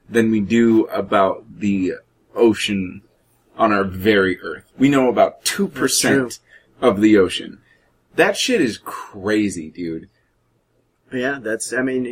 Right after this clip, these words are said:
Speaker 2: you don't know what the hell's lurking down there.
Speaker 1: You really don't. Dude, Pacific Rim really might be a factual
Speaker 2: <laughs>
Speaker 1: story. Like, there really might
Speaker 2: There's a
Speaker 1: be some aliens and, and monsters
Speaker 2: There's a
Speaker 1: buried in the
Speaker 2: there's a
Speaker 1: ocean
Speaker 2: black
Speaker 1: floor.
Speaker 2: hole hidden in the bottom of the
Speaker 1: <laughs> You
Speaker 2: ocean.
Speaker 1: never know, dude.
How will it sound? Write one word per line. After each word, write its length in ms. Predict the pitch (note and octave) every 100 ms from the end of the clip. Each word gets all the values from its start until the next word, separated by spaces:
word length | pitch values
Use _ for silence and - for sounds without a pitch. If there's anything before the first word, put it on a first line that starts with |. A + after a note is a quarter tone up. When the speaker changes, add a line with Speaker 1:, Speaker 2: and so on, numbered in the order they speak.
| B2+
Speaker 2:
you 80 | C#3
don't 260 | E3 F3 E3+
know 240 | F3+ F3
what 380 | A#2 F#2+ - -
the 80 | C3
hell's 240 | C#3+ C3
lurking 340 | C#3 - B2+
down 220 | A#2+ A#2 A#2+
there. 160 | B2
Speaker 1:
You 160 | D3+ F#3
really 260 | A3+ A#3
don't. 220 | A3 A3+ E3
Dude, 240 | G3 -
Pacific 480 | F#3 - A#3+ A#3+ G3+
Rim 340 | G#3+ D3 A#2
really 300 | D#3 F#3 F3+
might 320 | D#3 D#3+ C3
be 240 | C3 D3 B2+
a 60 |
factual 640 | B2+ - C3 C3+ - B2 B2
Speaker 2:
<laughs> 20 |
Speaker 1:
story. 480 | E3+ D#3 D3 G#2 E2 - - - _ F#3
Like, 240 | C#3 -
there 200 | F#3 G3+
really 400 | E3 F3+ F3+ F#3
might 220 | D#3+ D#3
Speaker 2:
There's 120 | A#2+
a 60 | B2+
Speaker 1:
be 60 | D3+
some 220 | D#3+ C#3+
aliens 580 | D3+ E3 D3+ B2 B2 A2+
and, 160 | A#2+ A#2+
and 200 | B2 B2+
monsters 720 | B2+ C#3 D#3+ - A#2+ G#2+ G#2+
Speaker 2:
There's 140 | A2+
a 40 | B2+
Speaker 1:
buried 300 | C3+ C#3+ C#3
in 100 | C#3+
the 120 | C3
Speaker 2:
there's 220 | C3+ C#3 B2+
a 40 | B2+
Speaker 1:
ocean 80 | B2+
Speaker 2:
black 300 | B2+ B2+ C#3
Speaker 1:
floor. 120 | A#2+
Speaker 2:
hole 260 | C3+ C3 C3
hidden 320 | B2+ B2+ A#2+
in 60 |
the 160 | - B2
bottom 280 | B2+ B2 B2+
of 60 |
the 60 | A#2+
Speaker 1:
<laughs> 40 |
You 60 | A2+
Speaker 2:
ocean. 260 | B2+ D3 C3
Speaker 1:
never 340 | D#3+ F3 E3
know, 200 | E3 G3 F#3+
dude. 420 | D3 D3+ D#3 E3